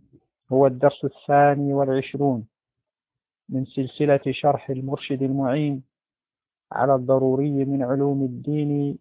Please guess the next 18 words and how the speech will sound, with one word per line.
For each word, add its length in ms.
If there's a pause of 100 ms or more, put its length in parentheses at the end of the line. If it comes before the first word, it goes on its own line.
(180)
لعبد 360
الواحد 480
بن 240
عاشر 560
رحمه 480
الله 460
تعالى 600 (1080)
في 60
الفقه. 500 (1800)
فنشرع 460
اليوم 380
إن 180
شاء 280
الله 320
تعالى 400
في 120
كتاب 640 (540)
جديد 380